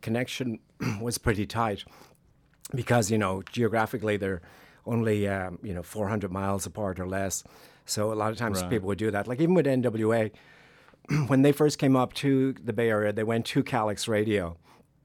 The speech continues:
Speaker 1: in eighty-six and, uh, were on there. And I remember it was, uh, Omar Parker had them on, and, uh,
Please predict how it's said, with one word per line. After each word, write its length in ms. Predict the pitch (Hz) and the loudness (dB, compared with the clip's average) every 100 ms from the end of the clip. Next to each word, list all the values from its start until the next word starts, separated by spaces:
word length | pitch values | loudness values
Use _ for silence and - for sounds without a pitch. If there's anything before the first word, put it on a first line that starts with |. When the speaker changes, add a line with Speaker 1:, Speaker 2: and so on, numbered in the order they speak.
| _ _ _ - | _ _ _ -4
Speaker 1:
in 260 | 113 98 - | -2 -2 -2
eighty-six 720 | 110 107 101 - 120 - - | -2 -2 -2 0 0 -2 -4
and, 300 | 87 90 95 | -4 -6 -4
uh, 160 | 95 95 | -4 -2
were 200 | 101 98 | 0 0
on 220 | 98 98 | 0 0
there. 200 | 95 95 | 0 0
And 80 | 87 | -2
I 40 | 95 | -2
remember 260 | 104 101 | -2 -2
it 60 | 98 | -2
was, 200 | 95 87 | 0 -2
uh, 180 | - 95 | -4 -4
Omar 300 | 117 113 104 | 0 2 2
Parker 460 | 95 127 127 - 95 | 0 -2 -2 -2 -4
had 180 | 98 90 | -6 -6
them 140 | 90 | -6
on, 260 | 92 95 95 | -6 -6 -6
and, 220 | 90 92 | -8 -10
uh, 200 | 90 85 | -10 -10